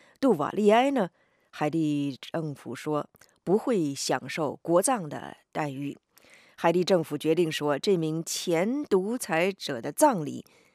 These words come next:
将在这个星期六，在他曾经就读过的位于太子港的一所天主教小学的教堂里面举行。杜瓦利埃的律师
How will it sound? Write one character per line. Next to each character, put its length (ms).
将 200
在 240
这 160
个 80
星 200
期 120
六， 220
在 140
他 160
曾 180
经 200
就 260
读 220
过 180
的 260
位 180
于 140
太 260
子 180
港 280
的 280
一 120
所 240
天 200
主 140
教 220
小 260
学 160
的 240
教 300
堂 240
里 100
面 160
举 180
行。 480
杜 120
瓦 160
利 120
埃 80
的 120
律 200
师 460